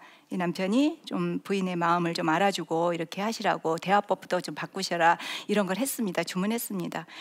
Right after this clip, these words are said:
근데 언뜻 보면 너무 이렇게 직장 생활도 잘했고 대화, 대화하는 거나 이런 것들도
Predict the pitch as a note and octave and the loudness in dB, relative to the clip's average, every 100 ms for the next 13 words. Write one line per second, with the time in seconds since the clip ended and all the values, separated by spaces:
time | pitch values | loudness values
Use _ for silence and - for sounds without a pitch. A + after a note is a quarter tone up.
0 | - A3+ G#3 B3+ F4 C4 A#3 C4+ B3+ G3+ | 0 6 8 8 6 6 6 6 6 4
1 | B3 D4 D4 A3+ G3+ F#3+ - C4+ C#4 C4 | 4 6 6 4 2 -2 4 6 6 4
2 | A3+ F3+ F3 F#3 - C#4 F3 - - - | 2 0 0 0 2 2 2 -4 -20 -2
3 | A3 C4+ C#4 B3+ A3+ - _ - G#3+ A#3+ | 4 6 8 8 6 2 _ -6 0 4
4 | C4+ C#4 C4 A#3+ G#3+ G3+ G#3+ F3+ G#3 G#3+ | 6 4 4 2 2 2 2 2 0 -2
5 | G3+ F#3+ C4 | -6 -2 0